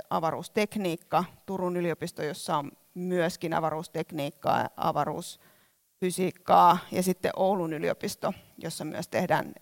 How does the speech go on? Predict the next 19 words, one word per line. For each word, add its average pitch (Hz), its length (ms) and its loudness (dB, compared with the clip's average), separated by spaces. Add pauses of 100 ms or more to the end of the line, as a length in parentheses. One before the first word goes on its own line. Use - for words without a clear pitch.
(140)
erityisesti 170 560 0
tota - 360 -2
yläilmakehän, 175 840 2 (680)
ää, 151 280 4 (240)
tutkimusta. 175 680 -2 (680)
Ja 185 120 6
tota, 190 400 6 (840)
historiasta 208 800 6
sen 208 240 6
verran, 180 280 8
että 170 220 0
Suomihan 196 420 4
liittyi 175 440 -2 (440)
Euroopan 202 420 4
avaruusjärjestöön 175 760 0
tuhat 180 220 -6
yhdeksänsataayhdeksänkymmentäviisi, 190 1400 0 (680)
ja 190 200 6
tota, 190 440 4